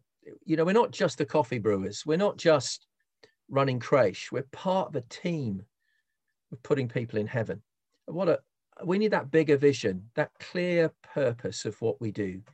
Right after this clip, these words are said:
that sense of appreciation. That comes, so whenever you have a team meeting, don't start the agenda with what we've got to do next. Start the agenda with, "Why are we doing what we're doing?" And tell the stories.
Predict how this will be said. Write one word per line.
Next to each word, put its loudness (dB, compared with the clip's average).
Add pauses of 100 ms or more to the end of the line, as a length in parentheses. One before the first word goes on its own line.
(300)
that -4
sense 0
of -4
appreciation. -2
That -2
comes, 0 (240)
so -2
whenever 4
you 2
have 2
a -2
team 0
meeting, 2
don't 2
start 4
the 2
agenda 4
with -2
what 8
we've 0
got 4
to -6
do 0
next. 0 (420)
Start 0
the 0
agenda 4
with, -2 (300)
"Why 8
are 6
we 6
doing 2
what 2
we're 0
doing?" 0 (720)
And 0
tell 4
the 4
stories. 2